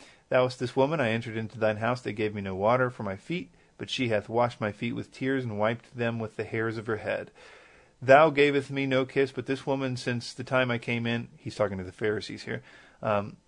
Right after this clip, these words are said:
"has not ceased to kiss my feet. My, my head with mine oil thou didst not anoint, but this woman has anointed my feet with ointment. Wherefore I say unto thee, her sins, which are many, are forgiven,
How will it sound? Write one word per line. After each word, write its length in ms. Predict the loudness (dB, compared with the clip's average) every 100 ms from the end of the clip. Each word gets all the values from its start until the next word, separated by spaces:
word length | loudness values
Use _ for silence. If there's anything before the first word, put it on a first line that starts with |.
| _
"has 180 | -4 0
not 180 | 0 0
ceased 260 | -4 -6 -6
to 60 |
kiss 220 | -8 -4
my 140 | -2 -4
feet. 340 | -4 -6 -8 -16 -20 -20 -4
My, 240 | 2 2 0 -14 _ -2
my 220 | 4 4
head 320 | 6 6 6
with 200 | 4 0
mine 200 | 2 -2
oil 420 | 2 4 6 4 -2 _ _ -16
thou 360 | -2 4 4
didst 240 | 2 -2 0
not 120 | -2
anoint, 300 | 0 2 0
but 100 | -2
this 160 | -10 -4
woman 220 | -4 -2
has 240 | -2 -2
anointed 460 | -2 -2 -4 -4 -6
my 140 | -6
feet 260 | -6 -8 -8
with 220 | -10 -4
ointment. 420 | -2 -2 -4 -10 -16 -18 -16 2
Wherefore 420 | 4 6 6 4
I 40 |
say 200 | 6 2
unto 140 | 0 0
thee, 180 | 0 0
her 260 | 2 0
sins, 420 | 0 -2 -2 -2
which 180 | -4 -2
are 100 | -2
many, 340 | 2 2 2 -2
are 160 | -6
forgiven, 520 | -6 0 4 4 2